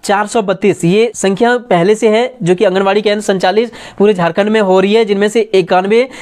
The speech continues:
और बढ़ाया जाएगा वैसे क्षेत्र में जहाँ पे पीवीटीजी परिवार के लोग रहते हैं। तो दोस्तों, ये झारखंड में एक नया योजना निकल के आई है और अब ये इंपॉर्टेंट है कि क्या आपका क्षेत्र पीवीटीजी के अंतर्गत आती है या नहीं आती है, और यदि आती है तो ये योजना आपके लिए बहुत ही ज्यादा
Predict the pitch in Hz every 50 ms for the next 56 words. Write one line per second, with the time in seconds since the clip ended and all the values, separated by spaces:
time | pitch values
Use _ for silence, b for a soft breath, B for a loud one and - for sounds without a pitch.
0 | B B B 165 185 214 214 185 185 175 175 185 196 208 208 208 196 202 208 233
1 | 214 180 175 175 175 247 208 226 214 214 208 226 233 226 180 196 170 185 185 214
2 | 202 180 185 180 190 208 196 - 196 190 190 214 226 226 - 180 202 202 208 214
3 | 226 214 247 233 202 196 196 185 185 175 175 165 - 165 156 131 117 - 170 190
4 | 208 196 - 269 269 240 214 233 262 254 175 185 180 185 190 240 262 277 262 254
5 | 247 247 247 196 196 202 226 247 233 233 233 220 233 233 226 214 226 220 226 240
6 | 220 202 214 220 226 233 240 247 233 180 202 208 202 208 202 208 - _ - 185
7 | 202 202 226 214 196 170 180 220 247 247 226 - - 190 160 - 196 202 233 247
8 | 240 247 240 247 226 220 233 214 226 240 214 190 190 185 - 226 220 - 220 214
9 | 220 214 202 208 202 202 214 208 220 214 220 214 220 208 196 180 208 190 202 208
10 | 190 170 170 165 220 220 226 226 208 196 185 185 185 185 196 190 185 175 175 180
11 | 175 175 170 180 175 185 180 202 - 165 170 170 226 214 220 220 220 214 190 165
12 | 190 214 214 196 190 190 196 208 180 175 170 180 208 196 175 151 147 151 170 190
13 | 202 202 202 185 180 180 185 208